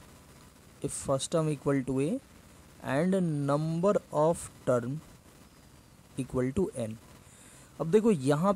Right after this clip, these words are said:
पे टीएन, एन लिखे थे general term के लिए, लेकिन अगर number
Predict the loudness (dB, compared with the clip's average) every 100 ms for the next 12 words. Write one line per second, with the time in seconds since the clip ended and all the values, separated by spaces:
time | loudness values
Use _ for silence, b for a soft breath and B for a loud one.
0 | 4 4 4 -2 -2 2 4 2 0 -10
1 | -4 2 4 4 4 4 6 6 6 4
2 | 4 6 4 4 2 2 -2 -4 -8 -12
3 | -20 -20 -20 -20 -20 -20 -16 -6 0 2
4 | 2 4 2 4 4 6 6 6 4 4